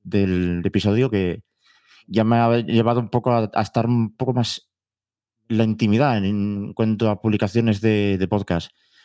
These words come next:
porque tenía, siempre había algún compañero de trabajo que decía, "Ay, esto no sé qué, esto no sé cuántos", y, y lo que de-, y lo que he dicho de pasada, que un compañero, qué pasada, me, me dejó un comentario una vez en un blog que di-,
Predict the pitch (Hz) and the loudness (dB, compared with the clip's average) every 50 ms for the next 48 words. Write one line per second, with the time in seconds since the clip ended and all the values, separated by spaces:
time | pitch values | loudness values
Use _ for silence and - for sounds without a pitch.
0 | _ _ _ _ - 113 98 - 107 101 98 95 95 92 92 90 87 87 - - | _ _ _ _ -4 -4 -2 0 0 0 2 2 0 0 0 0 -2 -2 -2 -2
1 | 92 98 110 110 110 104 98 95 90 87 85 - _ _ _ _ _ - - - | -2 0 0 0 2 0 0 -2 -2 -4 -6 -10 _ _ _ _ _ -16 -14 -6
2 | 98 107 98 101 107 101 101 107 98 95 101 87 101 87 - 101 98 98 104 - | -4 0 2 2 2 2 0 -2 -2 -4 -4 -6 -8 -6 -4 -2 0 0 0 0
3 | - 101 101 95 104 - 107 98 92 - - - 101 95 98 123 180 208 196 156 | 0 -2 -2 -4 -4 -4 -2 -2 -2 -4 -6 -6 -6 -4 -4 -4 -4 -4 -6 -8
4 | - - - 180 160 165 - - 160 135 127 147 - - 196 190 190 190 190 - | -10 -12 -12 -12 -10 -10 -12 -12 -14 -12 -12 -10 -6 -4 -2 -2 -2 -4 -6 -8
5 | 160 - - - 160 147 135 135 - - 180 165 - - 170 170 160 - - _ | -10 -12 -10 -10 -8 -8 -8 -8 -6 -4 -6 -6 -2 -2 -2 -2 -2 -4 -10 _
6 | _ _ _ _ _ _ _ _ _ _ _ _ _ _ _ _ - 120 120 117 | _ _ _ _ _ _ _ _ _ _ _ _ _ _ _ _ -2 0 0 2
7 | 113 107 104 107 - - 107 104 98 98 90 - 95 92 92 - - 101 98 92 | 2 2 0 0 -2 -2 -2 -2 -2 -2 -2 -2 -2 -2 -4 -4 -4 -4 -2 0
8 | - 101 98 98 110 101 - 101 95 - 104 107 120 110 101 95 95 101 95 107 | 2 2 2 2 0 0 0 0 0 0 -2 -2 0 -2 -2 -2 -4 -4 -4 -4
9 | 98 98 107 104 107 123 120 113 113 - - - - _ _ _ _ _ _ _ | -2 0 2 2 2 2 0 -2 -4 -10 -20 -20 -20 _ _ _ _ _ _ _
10 | - - - - - - 95 90 - - 101 92 95 92 92 101 98 98 98 107 | -20 -20 -20 -20 -12 -10 -8 -6 -4 -4 -2 0 0 0 -2 -2 -4 -2 0 0
11 | 107 101 110 113 101 101 98 104 117 127 135 135 123 131 110 104 107 113 120 120 | 0 0 0 0 0 0 0 0 0 0 0 2 2 2 2 2 2 2 2 2
12 | - 113 110 101 92 113 143 147 - 107 98 - - | 2 0 0 2 2 2 0 0 0 -2 -2 -2 -4